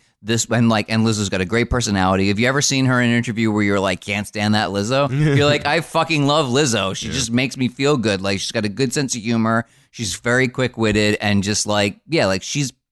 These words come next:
Speaker 1: feels positive to me.
Speaker 2: Yeah.
Speaker 1: I always feel positive whenever I see her perform or see her in an interview, like, to see her doing stuff in life when, yeah, when she pops up on Instagram, when she's, like,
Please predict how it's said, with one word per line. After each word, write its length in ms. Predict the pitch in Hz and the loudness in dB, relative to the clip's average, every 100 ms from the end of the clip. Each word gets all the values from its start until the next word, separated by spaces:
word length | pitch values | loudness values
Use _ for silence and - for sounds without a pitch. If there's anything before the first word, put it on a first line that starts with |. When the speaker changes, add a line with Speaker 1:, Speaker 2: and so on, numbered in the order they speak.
| _ _ _ _ | _ _ _ _
Speaker 1:
feels 280 | - 156 131 | -4 -2 -2
positive 500 | - 117 123 101 92 | -2 0 0 0 -4
to 100 | 80 | -6
me. 220 | 90 82 78 - | -2 -2 -4 -8
Speaker 2:
Yeah. 180 | 85 | -4
Speaker 1:
I 100 | 104 | 0
always 260 | 113 135 135 | 2 2 0
feel 180 | - 117 | 0 -2
positive 560 | - 117 123 110 104 95 | -2 -2 0 0 0 0
whenever 340 | 104 101 101 | 0 2 2
I 80 | 98 | 0
see 160 | - | 0
her 120 | 90 87 | -2 -4
perform 520 | - - 135 135 123 - _ | -6 -6 0 0 0 -6 _
or 80 | 98 | -8
see 240 | - 120 | -2 0
her 120 | 117 104 | 2 2
in 80 | |
an 120 | 98 95 | 2 2
interview, 520 | 92 90 87 90 90 | 0 -2 -2 0 0
like, 280 | 87 90 82 | -2 -4 -2
to 100 | 98 | -2
see 200 | - 107 | 0 0
her 120 | 101 | 0
doing 220 | 95 95 | 0 -2
stuff 240 | 90 92 92 | -2 -4 -6
in 100 | 90 | -4
life 260 | 90 90 | -2 -2
when, 140 | 92 90 | -4 -2
yeah, 140 | 104 | -2
when 160 | 87 90 | -2 -6
she 100 | 95 | -8
pops 300 | 92 90 95 | -6 -6 -6
up 100 | 80 | -4
on 120 | 85 | -4
Instagram, 440 | 85 90 87 92 | -6 -8 -4 -4
when 100 | 90 | -4
she's, 200 | - 90 | -6 -8
like, 220 | 92 87 | -8 -8